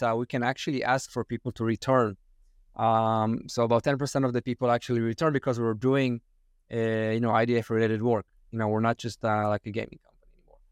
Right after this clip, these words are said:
and that really helped us. Uh, but, uh, a lot of people like myself started to do more than one roles.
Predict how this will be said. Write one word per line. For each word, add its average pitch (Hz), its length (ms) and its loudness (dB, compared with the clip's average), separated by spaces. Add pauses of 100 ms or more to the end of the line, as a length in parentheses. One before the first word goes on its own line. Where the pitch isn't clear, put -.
(380)
and 120 140 0
that 131 180 2
really 127 180 4
helped 117 280 0
us. 208 260 4 (500)
Uh, 123 320 2
but, 123 400 -2
uh, 123 680 0 (160)
a 135 60 -4
lot 143 120 4
of 180 140 0
people 160 300 0
like 131 200 2
myself 143 460 0
started 135 300 0
to 123 60 -8
do 127 120 0
more 127 180 2
than 127 140 0
one 120 160 -2
roles. 123 400 -2